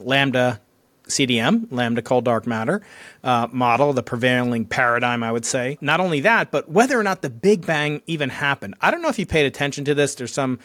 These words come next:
fringe, I won't call them crackpots. I won't call them cranks. I'll,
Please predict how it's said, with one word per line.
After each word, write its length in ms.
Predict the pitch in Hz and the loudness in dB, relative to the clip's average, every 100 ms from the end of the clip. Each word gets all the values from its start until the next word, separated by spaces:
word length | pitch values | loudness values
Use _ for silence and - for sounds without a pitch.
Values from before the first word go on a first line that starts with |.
| - _ | -20 _
fringe, 640 | - - 156 156 156 143 | -14 -6 0 0 0 -2
I 140 | 143 | -2
won't 160 | 202 277 | -2 0
call 180 | 196 160 | 0 0
them 140 | 131 | 0
crackpots. 760 | - - 139 - - 131 127 - | -4 0 2 0 0 0 0 -2
I 100 | 127 | -4
won't 240 | 139 214 - | -2 -2 0
call 220 | 156 156 | 2 2
them 180 | 127 101 | 0 -6
cranks. 500 | - 139 113 98 139 | -2 0 0 -2 -2
I'll, 220 | 127 | -2